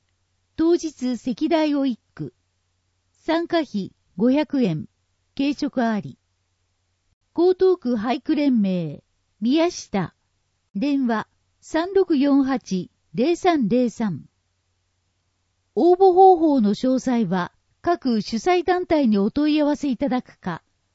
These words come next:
各文化センター、総合区民センター窓口で配布する展示会、大会ごとの募集要項をご覧ください。問い合わせ先、江東区文化センタ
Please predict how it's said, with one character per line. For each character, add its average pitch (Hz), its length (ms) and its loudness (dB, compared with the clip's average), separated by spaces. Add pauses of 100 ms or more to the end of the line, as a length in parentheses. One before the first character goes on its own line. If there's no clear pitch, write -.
各 320 420 0
文 269 240 0
化 320 140 0
セ 311 180 -2
ン 269 120 0
タ 190 420 -4
ー、 - 60 -20
総 359 260 4
合 370 240 6
区 330 140 0
民 359 200 0
セ 359 200 2
ン 349 80 -4
タ 233 220 0
ー - 20 2
窓 214 280 0
口 254 220 -4
で 202 140 -2
配 233 240 -4
布 226 160 -8
す 208 180 -8
る 185 240 -6 (220)
展 330 260 2
示 339 140 0
会、 196 380 -2
大 339 200 2
会 370 220 4
ご 359 160 2
と 349 120 4
の 226 160 4
募 233 180 2
集 330 260 2
要 330 200 4
項 226 400 2
を 175 60 0
ご 185 140 -4
覧 240 200 0
く - 120 -6
だ 220 140 -2
さ 196 180 -4
い。 175 160 -8 (1300)
問 311 240 2
い 320 80 2
合 294 60 0
わ 294 120 0
せ 220 120 -10
先、 196 480 -6 (500)
江 370 220 6
東 381 240 4
区 240 180 0
文 285 220 2
化 269 140 -2
セ 285 160 2
ン 247 100 2
タ 185 480 -6